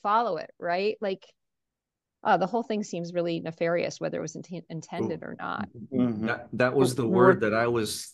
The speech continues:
Speaker 2: thinking. And if you, if you teach someone that, that it's even, it's wrong to not fulfill a desire, and that there's
Speaker 3: Mm-hmm.
Speaker 2: no benefit whatsoever in learning how to control desire, you've got an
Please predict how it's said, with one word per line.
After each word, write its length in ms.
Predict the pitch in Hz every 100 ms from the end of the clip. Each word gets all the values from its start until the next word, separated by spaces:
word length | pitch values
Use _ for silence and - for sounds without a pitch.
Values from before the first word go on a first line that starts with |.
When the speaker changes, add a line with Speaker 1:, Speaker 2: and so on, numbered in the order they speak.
| -
Speaker 2:
thinking. 460 | 139 160 139 92
And 160 | 92 101
if 220 | 104 -
you, 320 | 117 117 113
if 320 | - 117 117 -
you 540 | 117 120 120 120 117 - -
teach 280 | 151 156 -
someone 420 | 147 123 107 104
that, 280 | 104 98 -
that 140 | - 104
it's 200 | 98 -
even, 340 | 120 110 95
it's 220 | 98 107 101
wrong 800 | 90 92 95 110 120 104 85 82
to 140 | - 101
not 300 | 87 82 73
fulfill 440 | - 85 - 82
a 80 | 80
desire, 680 | 76 73 78 73 73 67 - - - _ _
and 140 | 127 123
that 140 | 101
there's 140 | 101 98
Speaker 3:
Mm-hmm. 240 | 92 95
Speaker 2:
no 200 | 110 123
benefit 540 | 131 107 107 107 - -
whatsoever 680 | 101 104 - 95 101 98 95
in 100 | 90
learning 260 | 90 95 90
how 160 | 92
to 100 | 87
control 640 | 82 90 80 - 127 147 147
desire, 540 | 98 80 80 80 85
you've 220 | 87 127
got 180 | 147 143
an 320 | 127 107 101